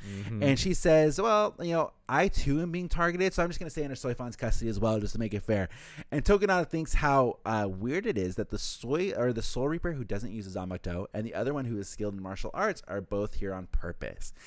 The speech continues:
Speaker 2: and states that Kiraku must have told you both about my Zanbakuto's ability. Yoruichi claps back and says, "Well, she does have a Zanbakuto, technically, so you're wrong.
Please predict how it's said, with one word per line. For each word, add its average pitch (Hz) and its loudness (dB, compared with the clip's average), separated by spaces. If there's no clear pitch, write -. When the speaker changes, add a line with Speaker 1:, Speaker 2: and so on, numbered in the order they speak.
Speaker 2:
and 123 0
states 120 4
that 113 0
Kiraku 107 0
must 110 -6
have 107 -8
told 95 -6
you 98 -8
both 92 -8
about 87 -10
my 90 -10
Zanbakuto's 87 -8
ability. 78 -10
Yoruichi 151 4
claps 143 2
back 123 4
and 127 -2
says, 123 2
"Well, 156 8
she - 0
does 135 4
have 180 -2
a 180 -4
Zanbakuto, 180 -2
technically, 180 -2
so - -10
you're 120 0
wrong. 101 -2